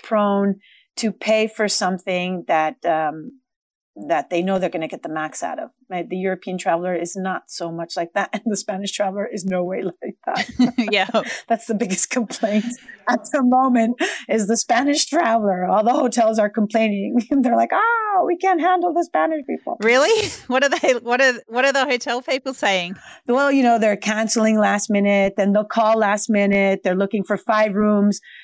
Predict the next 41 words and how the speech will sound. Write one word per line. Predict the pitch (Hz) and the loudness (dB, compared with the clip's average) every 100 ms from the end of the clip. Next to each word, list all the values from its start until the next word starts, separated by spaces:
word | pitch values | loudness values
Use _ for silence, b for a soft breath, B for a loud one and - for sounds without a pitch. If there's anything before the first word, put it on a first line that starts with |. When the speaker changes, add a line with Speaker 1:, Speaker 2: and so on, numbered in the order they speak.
| - | -4
Speaker 1:
They | 214 | 0
hear | 226 220 | 2 0
the | 214 | -2
price. | - 202 202 - | 0 2 2 2
"Oh, | 233 | 2
no, | 226 214 | 4 4
we | 208 | 2
want | 196 190 - | 0 0 0
two | 285 262 | 2 4
rooms." | 240 233 220 220 226 - B B B | 4 4 4 4 2 0 B B B
And | - | 0
then | 220 214 | 2 2
they're | 202 196 | 2 2
like, | 190 - | 0 0
"Do | 220 | 2
we | 214 | 2
get | 208 208 | 2 2
anything | 214 208 208 214 | 2 2 2 2
with | 240 240 | 2 0
this?" | 202 208 214 240 | 2 2 2 0
You | |
know, | 226 208 | 2 2
the | 233 | -2
Spanish, | - 254 320 381 - _ _ - | 0 0 0 -2 -4 _ _ -2
we | 226 | 0
Spanish | 269 - 311 320 | 2 0 0 -2
people | - 240 226 - | -2 0 0 2
love | 214 202 208 220 | 2 4 4 4
an | 214 | 4
offer, | 196 190 - 156 - _ | 4 2 0 -4 -4 _
yes? | - 185 214 - - B B B | 0 0 2 -2 -6 B B B
And | 226 240 | 2 4
we're | 277 | 2
think, | 277 262 254 | 2 0 2
we | 220 240 | 4 4
think | 247 247 214 | 4 2 2
we're | |
smarter | 196 208 196 208 196 | -2 0 0 2 -2
than | 165 | 0
anybody | 190 220 196 208 190 | 2 2 2 0 2
else. | 147 170 - | 2 0 -4